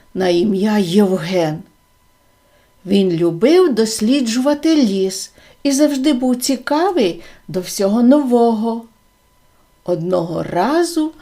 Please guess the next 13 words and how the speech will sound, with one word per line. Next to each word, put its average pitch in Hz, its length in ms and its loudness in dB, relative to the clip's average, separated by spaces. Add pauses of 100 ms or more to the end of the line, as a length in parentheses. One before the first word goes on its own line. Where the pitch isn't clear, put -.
(240)
гуляючи 262 800 2
серед 233 380 -2
старих 254 420 2
дерев, 311 520 2 (380)
Євген 196 580 -2
знайшов 185 840 -2 (200)
стару 320 500 -2
книгу, 294 800 2 (300)
заховану 185 720 0
під 190 240 -4
корінням 285 840 2
великого 190 760 0
дуба. 160 760 -4